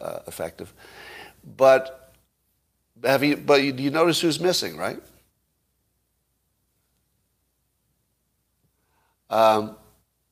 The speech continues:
thank you so much. I wish I could pronounce your name. I'm getting some more rubles from Russia there. Um,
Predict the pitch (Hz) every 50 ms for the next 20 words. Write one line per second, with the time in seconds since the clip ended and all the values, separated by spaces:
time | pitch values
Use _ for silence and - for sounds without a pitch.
0 | _ _ _ _ _ _ _ _ _ _ _ _ _ _ _ _ _ _ _ _
1 | _ _ _ _ _ _ _ _ _ _ _ _ - 220 254 220 - 208 180 -
2 | - 175 170 - - 208 - - - - - _ _ _ _ _ _ _ _ -
3 | 110 143 151 - 165 156 - 143 117 - 120 117 117 113 - - 101 90 101 104
4 | 95 92 87 90 95 92 92 92 90 85 85 - - - - 92 92 95 - 65
5 | 90 101 101 98 98 - - - _ _ - 107 110 117 123 113 92 95 82 90
6 | - - - 90 87 87 85 - - - - - - 95 95 - - 50 - 50
7 | 50 - - - - - - - - - - - - - - - - _ _ -
8 | 127 127 127 131 127 120 123 131